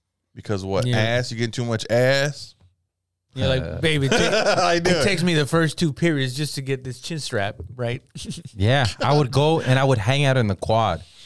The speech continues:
Speaker 3: They had this just hangout
Speaker 1: Just
Speaker 3: area.
Speaker 1: by yourself?
Speaker 3: No, no, no.
Speaker 1: Everybody
Speaker 3: The
Speaker 1: else is, like, responsible. You're the only one, like,
Speaker 3: No, no, no. Well,
Speaker 1: as soon as the bell rings.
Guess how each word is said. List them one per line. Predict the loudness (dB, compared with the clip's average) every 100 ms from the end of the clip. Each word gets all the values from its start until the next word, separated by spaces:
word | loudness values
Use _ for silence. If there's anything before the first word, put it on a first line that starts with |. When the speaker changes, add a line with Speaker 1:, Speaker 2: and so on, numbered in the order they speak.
| -16 -2
Speaker 3:
They |
had | 2 2
this | 0 -2
just | -2 0
hangout | 2 2 4
Speaker 1:
Just | 2 2
Speaker 3:
area. | 2
Speaker 1:
by | 0
yourself? | 0 0 0 -4 -12 -16 -2
Speaker 3:
No, |
no, | 2 2 2
no. | 0 0
Speaker 1:
Everybody | 2 2
Speaker 3:
The | 2
Speaker 1:
else | 0
is, | 0
like, | 0
responsible. | 0 0 -2 -2 0
You're | 0
the | 0
only | -4
one, | -8
like, | -12 -14 -16 -16 0
Speaker 3:
No, | 2
no, | 4 4
no. | 2 4
Well, | 4 4 0 -4
Speaker 1:
as | 0
soon | 2
as | 2
the | 2
bell | 2 2
rings. | 2 0 -2 -6